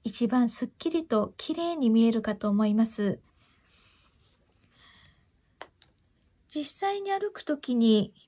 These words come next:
結び目があった方が安心という場合は、一度ここで緩めに蝶結びをして、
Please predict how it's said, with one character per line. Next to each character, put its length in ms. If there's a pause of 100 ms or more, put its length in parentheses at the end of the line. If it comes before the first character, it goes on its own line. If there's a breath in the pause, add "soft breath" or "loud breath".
結 260
び 140
目 140
が 180
あ 20
っ 80
た 200
方 240
が 300
安 240
心 340
と 140
い 200
う 40
場 160
合 240
は、 300 (920 soft breath)
一 320
度 160
こ 160
こ 220
で 380 (220)
緩 340
め 180
に 320 (840)
蝶 400
結 340
び 180
を 100
し 200
て、 340